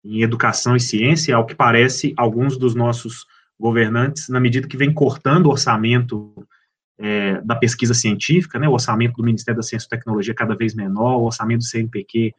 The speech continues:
é cada vez menor, é, parece não fazer a conexão entre o aumento da nossa competitividade enquanto nação e os avanços que a ciência produz.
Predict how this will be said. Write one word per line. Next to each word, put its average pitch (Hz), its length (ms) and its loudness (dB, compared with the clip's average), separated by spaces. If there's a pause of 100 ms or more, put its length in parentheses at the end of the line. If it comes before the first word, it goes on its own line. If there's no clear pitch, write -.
(140)
é - 80 -20
cada 120 240 0
vez 117 180 2
menor, 117 560 -2 (680)
é, 110 160 -2
parece 139 360 2
não 156 160 8
fazer 147 300 4
a 151 40 4
conexão 151 840 2 (220)
entre 127 680 -2 (480)
o 120 140 0
aumento 123 680 0 (240)
da 117 140 -4
nossa 117 680 -4
competitividade 139 1080 -2
enquanto 120 340 -6
nação 120 580 -4 (380)
e 117 80 0
os 127 100 0
avanços 123 880 -2 (220)
que 123 60 -4
a 123 40 0
ciência 120 440 2
produz. 113 680 0